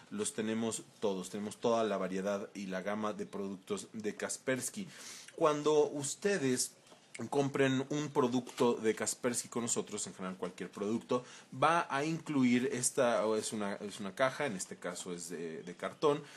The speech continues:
Esta es la versión dos mil nueve, ajá. Pero todos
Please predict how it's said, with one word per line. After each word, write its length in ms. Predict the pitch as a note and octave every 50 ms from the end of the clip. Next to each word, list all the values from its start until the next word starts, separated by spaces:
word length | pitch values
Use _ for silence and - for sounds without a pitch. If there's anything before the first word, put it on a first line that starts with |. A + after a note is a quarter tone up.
| - -
Esta 220 | - A#2 - - C3+
es 40 | B2+
la 120 | A#2 G#2
versión 480 | F#2+ F#2+ F#2+ - - B2 G#2+ G#2+ A2+ -
dos 260 | G#2 G2+ G2+ G2 G2+
mil 220 | G2+ G2 F#2 F#2 G2
nueve, 400 | A2+ C3+ D3 D3+ D#3 G3 C#4 - - - - - _ _ _ - -
ajá. 260 | - - A#2 B2+ D#3+ F#3+ - - - - - _ -
Pero 360 | F3 F3+ F3 G3 G3+ - - C#3 -
todos 420 | - G3 G3 G#3+ G#3+ G#3 G3+ -